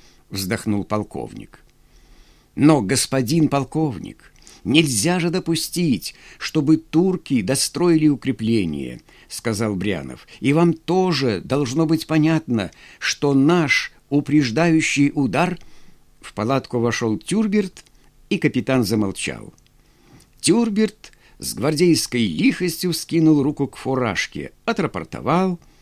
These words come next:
что явился по приказанию. Хорватович подозвал его к столу, где была расстелена выполненная от руки схема позиций,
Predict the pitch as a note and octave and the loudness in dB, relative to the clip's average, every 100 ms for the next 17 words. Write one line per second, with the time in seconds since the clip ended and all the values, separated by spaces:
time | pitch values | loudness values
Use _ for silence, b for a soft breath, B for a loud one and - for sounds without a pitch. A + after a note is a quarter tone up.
0 | b - - F3 C3+ D#2+ C#3+ - C3 - | b -10 -2 2 2 2 0 0 -6 -4
1 | A#2 A#2+ A2+ G2 D2+ C2+ A#1+ A1+ A#1 - | -6 -4 -4 -4 -6 -8 -10 -12 -14 -20
2 | _ b b b b b b - D#3 G3 | _ b b b b b b -4 0 0
3 | G#3 B3+ B3 A3+ - - G#3+ G#3+ D3 B2 | 2 2 0 -2 -8 -6 0 0 0 -2
4 | C#3 C#3+ C3+ D3 - - D#3 F#3 A#3 A#3 | 0 0 -2 -2 -2 0 0 2 0 -2
5 | b b b - G#2 C#3 D3 D3 C#3+ C3+ | b b b -10 0 2 4 2 0 -2
6 | D3 C#3+ C3+ C3+ - G2 B2 D#3+ C#3+ C#3 | 0 2 2 2 -2 -2 2 2 2 4
7 | C3+ C3 C3 B2+ B2+ A#2+ A#2+ A#2+ - C3 | 4 4 4 2 0 -4 -4 -6 -2 -4
8 | A#2 - C3+ C3 C3 C3+ B2+ A2+ D3 - | -2 -4 0 2 2 0 0 2 2 0
9 | E3+ F3+ | -4 -4